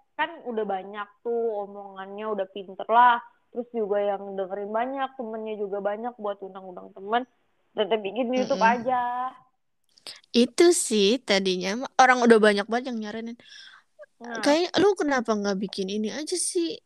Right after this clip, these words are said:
Speaker 2: Ah, gua tuh cuman tinggal maunya aja, serius deh.
Speaker 1: Nah,
Speaker 2: Kayak
Speaker 1: terus
Speaker 2: belum
Speaker 1: juga
Speaker 2: ada niatan.
Speaker 1: Ya, harus niat.
Speaker 2: Mm-mm sih.
Speaker 1: Niat. Sebenarnya nggak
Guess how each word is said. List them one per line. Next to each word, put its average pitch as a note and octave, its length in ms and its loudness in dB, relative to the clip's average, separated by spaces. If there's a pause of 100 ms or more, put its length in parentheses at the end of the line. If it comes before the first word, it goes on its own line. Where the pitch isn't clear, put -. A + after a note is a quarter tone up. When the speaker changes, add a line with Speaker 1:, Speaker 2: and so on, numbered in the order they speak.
(200)
Speaker 2:
Ah, - 240 -12
gua A3 240 -2
tuh C4+ 160 -6
cuman A#3 320 -6
tinggal G#3 400 -2
maunya A#3 420 6 (140)
aja, D#4+ 240 -2 (240)
serius D#4 480 -14
deh. G3+ 160 -12 (1200)
Speaker 1:
Nah, A#3 80 -10
Speaker 2:
Kayak A#3+ 240 -2
Speaker 1:
terus A3+ 40 -4
Speaker 2:
belum A#3+ 200 0
Speaker 1:
juga G#3 200 -4
Speaker 2:
ada A#3 120 -6
niatan. C4 760 -12 (560)
Speaker 1:
Ya, G#3+ 200 -8 (600)
harus C4 320 -10
niat. C#4+ 520 -10 (840)
Speaker 2:
Mm-mm A3+ 400 -4
sih. A#3+ 440 -6
Speaker 1:
Niat. F#3 440 -16 (360)
Sebenarnya A#3 320 -4
nggak A3 140 4